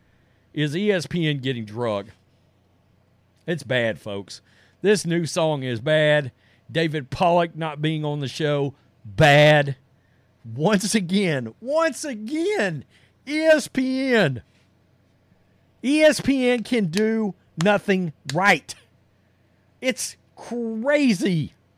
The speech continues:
The one thing, the one show you had left that I had not given up on is a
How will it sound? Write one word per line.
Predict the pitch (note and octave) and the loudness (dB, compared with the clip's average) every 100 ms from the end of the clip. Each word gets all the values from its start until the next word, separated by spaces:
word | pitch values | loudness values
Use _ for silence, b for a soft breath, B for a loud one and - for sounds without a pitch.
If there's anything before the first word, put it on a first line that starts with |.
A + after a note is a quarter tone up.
| _ _ _ _ _ _ _ _ _ | _ _ _ _ _ _ _ _ _
The | C4 A#3 | 2 2
one | F#3 G#3+ D#4+ F4 D#4+ | 2 -2 2 2 2
thing, | E4 D4 F#3+ E3+ | 4 4 4 2
the | A3 | 2
one | A3 C#4+ F#4 G4+ G4 | 0 2 4 6 4
show | - - F4 F4 | 0 4 6 6
you | D#4+ D#4+ | 4 2
had | B3 D#4 C#4 | 4 2 0
left | C#4 C#4 A3 - - _ _ _ _ _ _ _ | 0 2 2 2 -6 _ _ _ _ _ _ _
that | C#4 C4 | 2 4
I | C#4 | 6
had | A3+ B3+ | 4 2
not | B3 D4 B3 | 0 -2 -2
given | C#4+ C#4 C4 | 0 2 4
up | C4 - | 2 2
on | A3 G#3+ G3+ G3+ A3 | 2 2 0 -2 -6
is | A3 G#3 | -2 2
a | G#3 G3 | 2 0